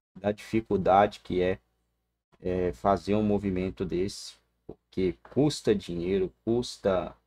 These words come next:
brigar pra conseguir fazer, né? E aí, quando você tá brigando com esses caras grandes aí, fica complicado.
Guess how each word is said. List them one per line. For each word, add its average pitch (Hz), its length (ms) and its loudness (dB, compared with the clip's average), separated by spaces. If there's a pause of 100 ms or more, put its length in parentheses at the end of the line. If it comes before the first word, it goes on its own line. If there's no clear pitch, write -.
(600)
brigar 101 720 2
pra 90 160 0
conseguir 92 1000 -4 (360)
fazer, 95 680 4
né? 98 340 0
E 95 160 -2
aí, 95 200 0
quando 101 280 -4
você 101 260 -4
tá 104 160 0
brigando 101 520 -2
com 98 260 -2
esses - 300 -12
caras 95 420 0
grandes 98 560 -2
aí, 92 220 -2
fica 104 340 -4
complicado. 90 800 -2